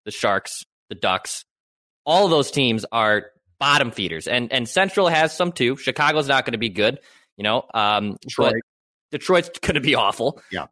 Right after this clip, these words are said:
Speaker 1: But I, I think the Wild can make hay against the, those Western Conference teams more. And, and I don't know how much stock I do put into this, but in general, the Wild have played the Pacific really, really well in their franchise. I mean, they,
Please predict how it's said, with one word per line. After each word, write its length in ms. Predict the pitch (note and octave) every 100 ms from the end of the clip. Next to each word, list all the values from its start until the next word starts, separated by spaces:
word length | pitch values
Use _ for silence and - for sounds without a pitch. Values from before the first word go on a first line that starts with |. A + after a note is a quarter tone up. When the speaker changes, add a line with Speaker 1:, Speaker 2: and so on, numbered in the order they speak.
| -
Speaker 1:
But 180 | D#3 -
I, 100 | D3+
I 120 | D3
think 220 | D3+ F3+ E3+
the 80 |
Wild 320 | C3+ B2+ C#3+ D#3
can 140 | C#3
make 180 | B2+ A#2+
hay 340 | - D3 C3
against 380 | A2+ A#2 A2 -
the, 260 | A2 G#2 G2+
those 180 | A2+ A2
Western 340 | A2 B2 B2+
Conference 320 | A2+ A#2 A#2 -
teams 220 | A#2 G2+
more. 220 | G#2+ G#2+
And, 180 | - D#3+
and 320 | F3 D#3+ C#3 - _ _ _ _ -
I 60 |
don't 100 | B3+
know 120 | G#3+
how 100 | F#3
much 140 | E3+ D3+
stock 340 | - C3+ B2+
I 60 | A#2
do 240 | A2 A#2+
put 180 | A2+ A#2
into 180 | A#2 A#2+
this, 240 | A#2 A#2+ -
but 160 | A2 - _ -
in 260 | C3 E3+ E3+
general, 480 | A#2+ D#3+ F#3+ A2 G#2
the 100 | A2+
Wild 300 | A2 D#3 E3+
have 260 | C#3+ C#3+
played 240 | - D3 E3+
the 80 | E3+
Pacific 500 | B2 - E3+ C3 - -
really, 320 | A2 F3+ F3+
really 260 | F#2+ G#2+
well 280 | D#3 E3+ F4+
in 80 | C#3
their 140 | A2+ G#2
franchise. 520 | A2+ F2+ - C#2 C3
I 60 |
mean, 160 | D#3 D#3
they, 160 | D3+